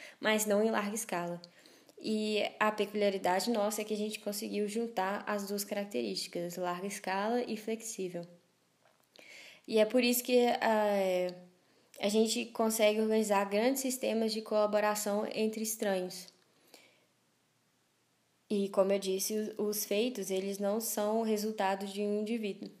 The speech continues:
mas de uma cooperação em massa. Mas aí entra uma outra questão, porque o cérebro, ele não é capaz de guardar toda essa informação.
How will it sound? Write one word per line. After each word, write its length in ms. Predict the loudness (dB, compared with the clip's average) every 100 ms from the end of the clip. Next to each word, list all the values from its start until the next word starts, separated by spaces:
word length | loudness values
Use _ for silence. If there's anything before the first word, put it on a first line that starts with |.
| -10
mas 260 | -6 -4
de 60 | -4
uma 100 | -8
cooperação 640 | -6 -6 -6 -6 -6 -6
em 80 | -2
massa. 340 | -4 -6 -14 -20 _ _ _ _ _ -20 _ -20 -20 -20 0
Mas 420 | 6 6 6 0 -12 _
aí 380 | 4 6 8 6
entra 180 | 6 6
uma 120 | 6
outra 220 | 4 2
questão, 460 | -2 -4 -4 -6 -8 -14 _ _ _
porque 400 | 0 2 6 6 4
o 40 |
cérebro, 640 | 0 4 6 6 2 -4 0
ele 200 | 2 6
não 100 | 4
é 80 | 4
capaz 420 | 0 4 4 4
de 80 | 2
guardar 720 | 4 4 0 -2 0 0 -4 -14 _ _ _ _ _ _ _ _ _ _
toda 280 | 6 8 8
essa 200 | 4 2
informação. 640 | 0 0 2 0 0 -4